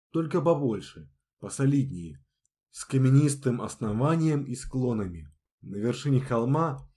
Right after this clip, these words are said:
словно прильнув к каменной породе, проступающей кое-где из обледеневшего грунта, возвышается замок. Небольшой, не особенно высокий,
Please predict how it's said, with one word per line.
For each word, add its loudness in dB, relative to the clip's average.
словно -4
прильнув 4
к -20
каменной -2
породе, -2
проступающей -2
кое-где -2
из -10
обледеневшего -4
грунта, -4
возвышается -4
замок. -6
Небольшой, -2
не -2
особенно 0
высокий, -2